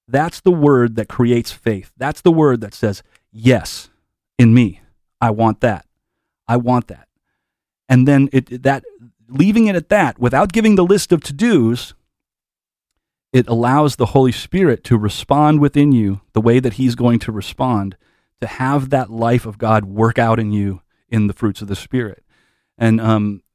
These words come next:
so in churches, when it gets really topical and it gets really, uh, you know, "Here's, here's your list," you know, to go and work on this this week, I get that it's well-intentioned, but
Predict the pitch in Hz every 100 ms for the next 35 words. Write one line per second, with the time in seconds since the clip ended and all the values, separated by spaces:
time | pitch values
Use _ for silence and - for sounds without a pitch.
0 | _ - - 131 123 127 120 180 180 131
1 | 131 113 107 131 - 117 135 117 - -
2 | 147 151 156 - 147 139 135 117 - 120
3 | - 127 123 120 117 110 98 110 101 92
4 | 95 113 101 98 _ _ - 135 120 113
5 | 120 107 104 110 160 160 151 - - -
6 | 123 110 110 131 131 120 107 127 147 139
7 | 135 131 143 - 123 131 123 127 175 -
8 | - _ _ _ _ _ _ _ _ _
9 | _ 123 127 151 185 156 139 151 147 139
10 | - 151 139 120 107 101 _ _ - 107